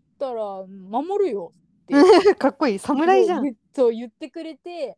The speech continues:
Speaker 1: なんかね、その時に、「えー、お前、めっちゃいいやつやな」って。
Speaker 2: <laughs> そんなん覚えてないよ。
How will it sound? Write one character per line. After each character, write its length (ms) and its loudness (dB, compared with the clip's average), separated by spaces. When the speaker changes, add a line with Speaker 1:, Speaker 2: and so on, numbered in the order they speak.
Speaker 1:
な 100 -12
ん 60 -16
か 100 -8
ね、 80 -16
そ 180 -10
の 120 -8
時 280 -8
に、 300 -14
「え 500 -6
ー、 40 -16
お 40 -14
前、 560 -10
め 240 0
っ 80 -2
ち 160 0
ゃ 60 4
い 60 2
い 180 2
や 160 0
つ 100 -8
や 160 2
な」 160 -4
っ 40 -2
て。 400 4
Speaker 2:
<laughs> 680 -4
そ 160 -10
ん 20 -8
な 280 -6
ん 120 -10
覚 180 -2
え 40 -8
て 100 -12
な 200 -10
い 80 -12
よ。 320 -14